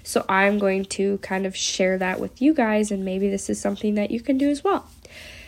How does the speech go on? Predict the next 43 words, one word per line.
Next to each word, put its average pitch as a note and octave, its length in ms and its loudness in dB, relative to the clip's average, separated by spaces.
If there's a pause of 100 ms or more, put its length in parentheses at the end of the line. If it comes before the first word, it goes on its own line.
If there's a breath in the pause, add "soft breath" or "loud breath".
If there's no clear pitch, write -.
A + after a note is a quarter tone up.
(140 loud breath)
So B3+ 220 8
chip C4 400 2
stands G#3 480 2
for G#3 220 2
Community G3 500 0
Health G3 380 -4
Internship F3 640 -8
Program, E3+ 480 -4
which F#3 180 -4
is F#3 120 -4
a F3+ 40 -4
program F3+ 640 -2
brought F#3 300 -2
to - 120 -10
us F3+ 220 -4
by F3+ 160 -4
the F3+ 80 -2
Wisconsin F3+ 640 -4
ahec, F3+ 480 -2 (400 loud breath)
which G3+ 180 0
stands F3+ 460 -2
for F3+ 280 -2
Area F3 300 -2
Health F3+ 400 -4
Education - 640 -8
Centers. - 540 -12 (580 loud breath)
So - 320 2
I G#3+ 240 10
heard D4+ 200 10
about B3+ 180 4
this B3 180 4
program G3+ 600 2
through G3+ 240 0
my F3+ 200 -4
public F#3 380 -4
health G3+ 260 0
program F3+ 380 0
at - 100 -4
U F3+ 140 -2
W E3 360 -2
L, F3+ 300 4
which F3 180 -2
is F3 200 -4